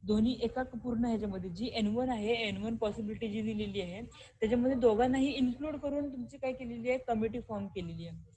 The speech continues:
आणि second जी एन टू दिलेली आहे,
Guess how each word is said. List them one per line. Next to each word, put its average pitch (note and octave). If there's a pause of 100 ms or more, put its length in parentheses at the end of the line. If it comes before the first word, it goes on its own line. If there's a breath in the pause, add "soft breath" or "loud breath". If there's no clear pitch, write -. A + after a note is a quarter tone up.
(320 soft breath)
आणि A3
second C4
जी C#4
एन G#3+
टू C4
दिलेली A#3
आहे, G#3